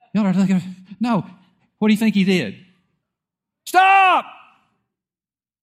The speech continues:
And she recognized her father's voice,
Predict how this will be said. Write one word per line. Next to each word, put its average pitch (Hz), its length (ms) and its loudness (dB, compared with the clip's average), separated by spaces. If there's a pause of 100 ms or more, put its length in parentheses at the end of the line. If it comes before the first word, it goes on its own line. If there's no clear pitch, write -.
(1300)
And 135 180 -6
she 131 460 -12
recognized 165 640 -6
her 131 80 -12
father's 117 380 -10
voice, 101 460 -18